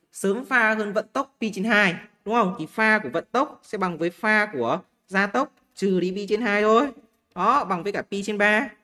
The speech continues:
trừ đi pi trên hai. Đúng không nào? Và bằng với cả trừ pi trên sáu. Rồi, bằng với cả trừ pi trên sáu nha.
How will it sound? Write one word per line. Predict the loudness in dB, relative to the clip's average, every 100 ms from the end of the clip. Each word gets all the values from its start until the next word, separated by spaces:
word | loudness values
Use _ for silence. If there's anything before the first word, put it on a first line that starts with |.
| _ _ _
trừ | 0 0
đi | 0
pi | -4
trên | -6 -2
hai. | 0 0
Đúng | -2 -8 -20 _ _ _ _ -10
không | 2
nào? | 4 4 -2 _
Và | 0
bằng | 0 0
với | -2
cả | -2 0 -2 -6 _
trừ | -4 -2 -2
pi | -6
trên | -4
sáu. | 0 0 0 -12 _ _ _ _ _ _ _ _ _
Rồi, | 0 0
bằng | 0 -6
với | -4
cả | -6
trừ | -6 -4
pi | -4
trên | -4
sáu | -2 -2
nha. | 0 -2